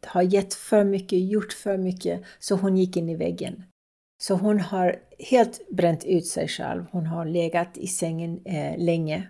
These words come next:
och hon har varit, eh, hos läkaren väldigt många gånger och, och varit helt orkeslös och inte kunnat göra någonting.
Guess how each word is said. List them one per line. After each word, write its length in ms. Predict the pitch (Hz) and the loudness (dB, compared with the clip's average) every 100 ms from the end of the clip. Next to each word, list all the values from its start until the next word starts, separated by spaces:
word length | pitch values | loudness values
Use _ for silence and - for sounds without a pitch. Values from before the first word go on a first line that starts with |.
| _ | _
och 320 | - - 160 | -20 -6 0
hon 140 | 151 147 | 0 0
har 100 | 147 | -2
varit, 440 | 170 160 165 - - - | -2 -2 -6 -14 -12 -6
eh, 140 | 156 - | -6 -6
hos 240 | 175 180 175 | -4 -2 2
läkaren 560 | 170 160 165 165 165 | 2 2 0 0 2
väldigt 260 | 170 165 160 | 2 2 0
många 240 | 151 151 | -4 -6
gånger 460 | 151 160 165 - - | -6 -6 -6 -8 -8
och, 280 | - 156 - - - _ _ _ _ _ _ _ | -10 -10 -12 -18 -20 _ _ _ _ _ _ _
och 100 | 175 | 0
varit 260 | 175 185 185 | 4 4 4
helt 260 | 220 220 - - | 0 0 -2 2
orkeslös 920 | 208 190 202 202 160 - 185 - - _ - - - | 4 4 0 -2 -2 -4 -6 -10 -14 _ -20 -20 -6
och 220 | 180 165 - | -4 -4 -4
inte 260 | - 202 196 | -2 -2 -2
kunnat 380 | 190 185 175 180 | -2 -2 0 2
göra 220 | 170 165 | 2 2
någonting. 720 | 165 160 165 - 180 214 196 | 0 -2 -4 -4 -4 -4 -8